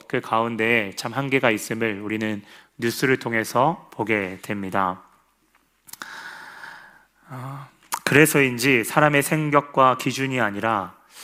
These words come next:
오늘 이 말씀 가운데 우리를 창조하시고 우리를 잘 아시는 하나님과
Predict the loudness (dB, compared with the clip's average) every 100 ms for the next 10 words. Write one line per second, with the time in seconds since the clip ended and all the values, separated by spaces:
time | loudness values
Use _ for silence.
0 | -20 _ -4 -2 -2 -2 -2 -2 0 0
1 | 0 -6 -8 -10 -14 _ _ _ _ _
2 | -4 -2 0 2 2 4 6 6 4 0
3 | 0 0 0 -2 -4 -4 -4 -4 -4 -4
4 | -6 -12 _ -2 -2 -2 -6 -4 -4 -4